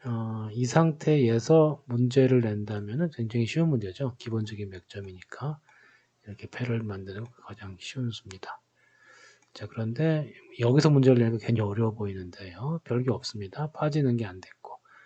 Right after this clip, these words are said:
젖히고, 백이 잡지, 일 끊는 거 안 되니까 막고,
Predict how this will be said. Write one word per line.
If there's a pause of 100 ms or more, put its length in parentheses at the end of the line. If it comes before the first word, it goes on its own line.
(200)
젖히고, (160)
백이
잡지,
일
끊는
거
안
되니까
막고,